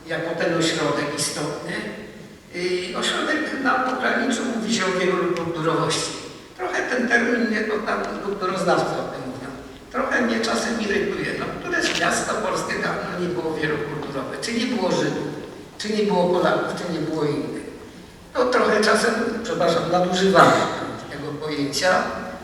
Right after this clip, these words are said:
Wydaje mi się, że tak było. No i ta, i to, co jest istotą, jak Państwo sami wiecie, o, jak teraz na Pomorzu byłem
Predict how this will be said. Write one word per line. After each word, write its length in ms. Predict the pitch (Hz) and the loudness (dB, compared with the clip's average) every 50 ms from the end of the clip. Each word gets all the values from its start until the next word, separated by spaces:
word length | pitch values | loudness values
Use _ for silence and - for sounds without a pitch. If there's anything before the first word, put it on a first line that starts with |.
| - - - | -12 -8 -4
Wydaje 360 | 165 165 160 151 156 160 156 156 | 0 4 6 6 6 6 4 2
mi 60 | - | 2
się, 120 | - - | 2 0
że 160 | - - - - - | 0 -2 -4 0 0
tak 220 | - - - - | 0 0 2 0
było. 240 | - - - 233 214 | 0 6 6 8 8
No 140 | - - - - 208 - | 8 4 2 0 2 4
i 20 | |
ta, 260 | - - - 220 - - - - - - | 4 4 4 4 2 -2 -4 -6 -8 -8
i 40 | - | -8
to, 400 | 208 202 - - 185 185 - - - | -8 -6 0 2 2 2 2 2 0
co 120 | - 202 | 0 0
jest 240 | 208 208 - - 208 | 2 2 2 2 2
istotą, 480 | 202 - - - 175 - - - - - 143 147 147 - - - - - - - - - | 2 0 4 6 6 6 8 6 2 0 -2 -2 -4 -6 -8 -10 -12 -14 -16 -14 -4 -2
jak 180 | - - - | -2 0 2
Państwo 380 | - - 175 175 175 - - 196 | 2 2 2 2 2 2 2 0
sami 300 | 202 - 349 349 330 269 - - | 2 2 2 2 4 4 4 4
wiecie, 380 | 156 - - - - - - - 143 | 2 2 2 0 0 -2 -2 0 0
o, 140 | 139 131 - | 0 0 0
jak 180 | 160 170 - - | 0 0 0 2
teraz 280 | - 220 214 - - | 2 4 4 4 4
na 80 | 185 190 | 2 2
Pomorzu 500 | 196 185 180 180 185 190 196 185 175 170 | 2 2 2 4 6 6 6 6 4 4
byłem 460 | 175 143 143 143 - - - 165 | 4 4 4 4 4 4 2 2